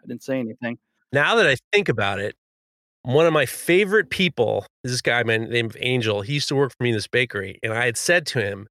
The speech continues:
Speaker 2: "There's more for this in your life than working here." And he ended up, now he's a detective in the New York City Police
Speaker 1: Whoa.
Speaker 2: Department. And his parents thanked me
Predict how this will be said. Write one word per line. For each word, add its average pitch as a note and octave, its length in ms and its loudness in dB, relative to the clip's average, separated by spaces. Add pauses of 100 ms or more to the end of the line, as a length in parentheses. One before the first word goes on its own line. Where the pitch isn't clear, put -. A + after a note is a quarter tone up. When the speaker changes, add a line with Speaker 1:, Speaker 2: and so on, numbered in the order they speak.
Speaker 2:
"There's A#2 180 0
more C3 300 2
for C#3 160 -4
this B2 300 0
in A#2+ 180 -6
your A#2 140 -2
life A2 340 -6
than G#2 100 -8
working G#2 320 -8
here." G2+ 260 -8 (400)
And A#2 120 0
he D#3 200 4
ended D3 160 2
up, C3+ 160 -2
now C3+ 280 2
he's C3 180 -2
a A2+ 60 -2
detective A#2 540 -4
in A2 40 -4
the A2 60 -4
New A2+ 100 -4
York A2 160 -4
City A2 180 -4
Police C3 260 0
Speaker 1:
Whoa. F3 60 4
Speaker 2:
Department. F2 320 -10 (600)
And B2 100 2
his C3+ 140 0 (120)
parents F3 440 2 (100)
thanked F3 380 0
me G#2+ 340 -4